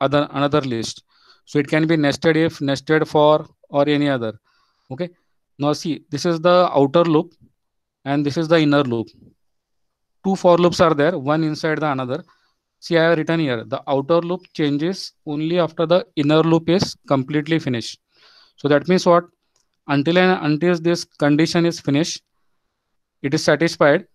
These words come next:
then it will go to the above loop. Now see how these two loops will work. See, I have shown the diagram over here in which the values are put.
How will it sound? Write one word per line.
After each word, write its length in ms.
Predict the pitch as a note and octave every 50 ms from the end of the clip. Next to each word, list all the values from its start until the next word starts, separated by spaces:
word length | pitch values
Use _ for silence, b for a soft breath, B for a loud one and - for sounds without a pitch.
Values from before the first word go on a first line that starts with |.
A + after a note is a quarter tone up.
| _ _ _ _ _ _ -
then 400 | C#3 C3 D#3+ E3+ F#3 F#3 G3 - _ _ _ _ _ _ _ _ _ -
it 120 | D#3 D3+
will 160 | F3 F3 F3 E3
go 140 | D#3 E3
to 120 | E3 F3 D#3+
the 200 | F3 G#3 B3 - - _ _
above 320 | C#3 C#3 D3+ D3+ D3+ C#3+
loop. 160 | B2 A#2 A2 - _ _ _ _ _ -
Now 100 | D3+ D#3+
see 140 | - G#3
how 180 | F3+ E3 E3+ F3
these 320 | D#3 D#3+ E3+ E3+ - - - _ _ -
two 160 | F3 F3 E3+
loops 300 | D#3 E3 D#3 D#3+ - -
will 200 | E3 D#3+ D#3+ E3 - _ _ _
work. 360 | C3+ C3+ C3+ C3+ D#3 F#3+ - _ _ _ _ _ _ _ _ _ _ _ _ _ _ _ _ _ _ _
See, 140 | - - D#3+
I 80 | D#3 E3
have 80 | F3 E3
shown 220 | - D#3+ E3 E3
the 100 | F3 E3+
diagram 360 | D#3 D3 C#3+ C#3+ D3+ D#3+ D#3+ D#3+
over 120 | E3 D#3+
here 240 | C#3+ C#3 C3+ C#3+ - - _ _ _ _ _ _ _ _ _ _ _ _ _ _ _ _ -
in 180 | D3 D3 D3+
which 140 | D3+ D#3+ D#3
the 120 | E3 F3 D#3
values 420 | D3+ C#3 C#3 C#3+ D#3 D#3+ D#3+ D3
are 120 | E3 D#3
put. 220 | C#3 - C3+ A#2+